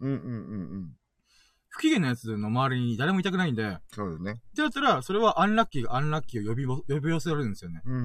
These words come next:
Speaker 1: ん。
Speaker 2: で、ラッキーというか、あの、無縁？
Speaker 1: うん。
Speaker 2: 縁がない状態になっちゃうんで。
Speaker 1: うん。
Speaker 2: 縁がないってことは、アンラッキーにもラッキーもならないみたいな。
Speaker 1: うん。
Speaker 2: ってことは、えーっと、アンラッキーな状態で人が来なくなる、不機嫌な状態だから、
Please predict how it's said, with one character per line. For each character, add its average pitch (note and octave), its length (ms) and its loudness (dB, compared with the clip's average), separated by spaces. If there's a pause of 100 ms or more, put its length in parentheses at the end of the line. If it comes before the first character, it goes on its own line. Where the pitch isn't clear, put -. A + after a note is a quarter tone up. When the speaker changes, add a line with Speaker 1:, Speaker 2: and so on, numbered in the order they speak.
(120)
Speaker 1:
ん。 F#2 40 -2
Speaker 2:
で、 F#3 100 2
ラ F4+ 120 6
ッ - 60 -2
キ F#3+ 100 -2
ー - 40 -2
と A#2 80 -4
い A2 40 -2
う G#2 80 -6
か、 - 320 -4
あ A2 140 -6
の、 G2+ 260 -6
無 C#3 260 4
縁？ F3 220 4 (320)
Speaker 1:
う A#2+ 80 -4
ん。 G#2+ 240 -4 (140)
Speaker 2:
縁 A3+ 180 6
が C3 100 2
な C#3+ 120 2
い B2 40 0
状 G#2 120 -4
態 G2+ 80 -8
に F#2+ 60 -4
な - 20 -6
っ - 40 -8
ち - 80 -14
ゃ F2+ 40 -8
う - 20 -6
ん F2 40 -8
で。 F#2+ 220 -8 (220)
Speaker 1:
う A#2 80 -2
ん。 A2 220 0
Speaker 2:
縁 D4 180 2
が D3+ 80 0
な C3+ 160 -2
い C#3 40 -2
っ C3+ 40 -8
て - 280 -14
こ B2 100 -6
と C#3+ 100 -6
は、 F3 260 2 (200)
ア G#3 120 2
ン A#3+ 100 6
ラ C4 100 2
ッ - 100 -8
キ F3 100 -4
ー - 40 0
に A#2+ 60 0
も G#2+ 100 -2
ラ F#3+ 140 2
ッ - 80 -8
キ E3 140 -2
ー A#2+ 40 -2
も G2+ 60 -2
な F#2+ 100 -4
ら F#2 80 -6
な E2+ 100 -6
い E2 40 -8
み D#2+ 60 -10
た E2 60 -12
い D2+ 40 -12
な。 C#2+ 60 -16 (140)
Speaker 1:
う G2+ 80 -4
ん。 G2 480 -4
Speaker 2:
っ - 20 -16 (360)
て D#4 80 2
こ D4 80 2
と C#4 60 0
は、 F#3+ 200 4 (320)
え E3+ 40 -4
ー C#3+ 240 2
っ - 20 -6
と、 A#2+ 380 -4
ア A3+ 120 8
ン C4+ 120 2
ラ C#4+ 100 0
ッ - 40 -10
キ G3+ 120 -6
ー - 20 0
な D3+ 80 0
状 C#3 160 -4
態 C#3 140 -4
で B2+ 100 -4
人 - 160 -8
が D3 100 0
来 D3+ 120 -6
な C#3+ 80 -2
く B2+ 60 -4
な A2+ 60 -2
る、 G#2+ 80 -10 (140)
不 - 80 -12
機 F#3+ 80 -4
嫌 D#3 120 2
な G2+ 260 -2
状 A#2+ 100 -6
態 A#2 80 0
だ G2+ 80 -4
か G#2+ 80 -6
ら、 B2 180 0